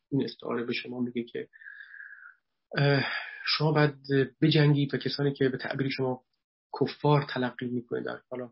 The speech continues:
کوتیشن بذارم اسمش، شما باید اونها رو از بین ببرید. استعاره است که استعاره حال اونها رو خوب می‌کنه. می‌دونم این یه انتقادی است، انتقاد مهمی است. برای همین هم هست من گفتم قصد ندارم وارد سنجش معرفتی بشم فعلاً. می‌دونم به است-، می‌شه پاسخ هم داد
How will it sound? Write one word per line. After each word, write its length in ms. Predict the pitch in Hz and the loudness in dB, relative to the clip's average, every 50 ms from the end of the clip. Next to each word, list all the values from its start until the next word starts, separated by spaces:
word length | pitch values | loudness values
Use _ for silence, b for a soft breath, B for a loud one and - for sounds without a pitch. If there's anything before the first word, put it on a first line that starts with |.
| _ _ | _ _
کوتیشن 480 | - - 127 127 - 117 - - 131 127 | -12 -10 -8 -6 -4 -4 -4 -4 -6 -10
بذارم 320 | 123 - - 127 127 123 | -12 -12 -12 -12 -12 -12
اسمش، 340 | 123 - _ - 127 131 - | -12 -16 _ -14 -12 -10 -6
شما 100 | - 123 117 | -4 -4 -2
باید 120 | 123 120 | -2 -4
اونها 160 | 127 123 120 | -4 -4 -6
رو 80 | 123 117 | -6 -6
از 60 | 113 | -4
بین 240 | - 120 120 117 117 | -2 0 0 0 0
ببرید. 220 | 117 - - _ _ _ _ _ _ _ _ _ _ _ _ _ _ _ _ _ _ _ _ _ _ _ _ _ _ _ - | -2 -6 -14 _ _ _ _ _ _ _ _ _ _ _ _ _ _ _ _ _ _ _ _ _ _ _ _ _ _ _ 0
استعاره 340 | 151 151 - 143 131 143 | 0 2 2 2 2 2
است 120 | 139 - - | 2 2 2
که 80 | 143 | 2
استعاره 300 | 135 135 - - 131 131 | 0 2 0 -2 -2 -2
حال 300 | - - - 135 143 147 | -2 -2 0 4 6 6
اونها 280 | 147 135 135 123 117 127 | 6 4 4 0 -2 -2
رو 100 | 123 127 | -6 -6
خوب 220 | - - 139 127 | -2 0 0 2
می‌کنه. 240 | 123 117 117 - - - _ - | 2 0 0 -4 -10 -16 _ -8
می‌دونم 500 | - 208 202 190 156 147 135 123 117 117 | 0 2 4 6 6 6 6 4 2 4
این 180 | - 151 151 147 | 4 6 6 6
یه 240 | 147 151 143 - - - | 6 4 4 2 0 0
انتقادی 600 | 147 127 120 117 - - - 143 143 135 120 117 | 2 2 2 0 -2 -2 2 4 4 4 4 2
است، 180 | 110 110 - 123 | -2 -2 -6 -10
انتقاد 320 | 117 - - - 120 135 | -12 -10 -6 -4 -2 0
مهمی 500 | 131 127 123 117 123 135 135 127 120 117 | 0 0 0 0 0 0 0 0 -2 -4
است. 240 | - - - - - | -6 -10 -14 -4 0
برای 140 | 147 139 139 | 2 2 4
همین 220 | 135 170 165 151 | 4 6 6 6
هم 140 | 135 120 117 | 4 4 0
هست 200 | 127 127 - B B B B B B B B B _ | -4 -6 -10 B B B B B B B B B _
من 100 | - 143 | -2 0
گفتم 280 | 139 - - - 131 127 - | 0 -2 -2 -4 -4 0 2
قصد 320 | 127 131 131 - - 143 | 2 2 2 0 0 -2
ندارم 280 | 139 139 131 127 120 120 | -2 0 0 -2 -4 -4
وارد 160 | 123 120 120 123 120 - - | -4 -6 -6 -4 -4 -4 -4
سنجش 400 | - 131 123 117 117 131 127 - | -4 -4 -4 -2 0 2 2 2
معرفتی 600 | 135 120 117 117 117 123 113 - 117 113 - 139 | 2 0 -2 -2 -4 -8 -8 -6 -8 -6 -6 -6
بشم 300 | 135 120 - - - - - - | -4 -4 -4 -4 -6 -10 -14 -16
فعلاً. 280 | - - - 131 120 123 - B B B B - | -14 -12 -10 -10 -10 -12 -14 B B B B 2
می‌دونم 500 | 139 139 143 151 147 139 135 123 120 - | 4 4 6 6 6 6 6 4 2 2
به 120 | - 151 156 | 4 4 4
است-، 260 | 151 - - - - | 4 4 0 -2 4
می‌شه 240 | 139 165 175 - 175 | 4 6 6 6 4
پاسخ 440 | - - 147 135 - - 170 - - | 2 0 0 0 0 -4 -2 0 0
هم 160 | 117 117 117 | 0 0 0
داد 120 | 117 117 | -2 -6